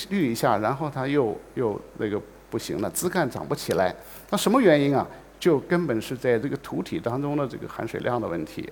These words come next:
啊。种不同的植被，如果说是你这个退耕还草还林，那么还林的话，在一些地方不适用的地方，它地下水位会迅速下降的啊。要把这个弄清楚，就可以适应。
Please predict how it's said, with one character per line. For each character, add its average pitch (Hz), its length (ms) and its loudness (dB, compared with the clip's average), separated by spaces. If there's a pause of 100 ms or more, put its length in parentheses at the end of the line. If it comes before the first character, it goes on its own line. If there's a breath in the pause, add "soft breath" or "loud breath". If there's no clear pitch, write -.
啊。 92 180 -4 (260 loud breath)
种 165 220 4
不 - 140 -6
同 139 180 0
的 156 80 4
植 151 160 2
被， 156 140 6
如 131 160 2
果 139 120 -2
说 156 220 0
是 147 160 -2
你 117 240 0
这 131 80 -4
个 131 80 0
退 - 160 6
耕 165 180 2
还 147 220 0
草 107 140 2
还 131 200 -2
林， 131 160 0 (280 loud breath)
那 208 80 4
么 - 20 4
还 175 320 4
林 180 220 8
的 202 80 4
话， 156 160 4
在 147 100 2
一 151 80 4
些 160 80 6
地 175 80 2
方 151 140 0
不 165 120 -2
适 - 140 -2
用 233 160 2
的 139 80 4
地 107 100 -2
方， 101 200 -2
它 135 120 -4
地 156 140 -4
下 151 100 2
水 131 160 -2
位 117 140 0
会 117 160 -4
迅 135 240 -4
速 117 80 -6
下 127 220 -2
降 151 280 0
的 - 140 -8
啊。 - 100 -6 (300)
要 143 180 4
把 113 200 4
这 170 100 2
个 180 60 6
弄 196 180 4
清 180 180 4
楚， 143 160 -2
就 131 160 -2
可 - 160 -4
以 120 200 0
适 190 280 0
应。 107 160 0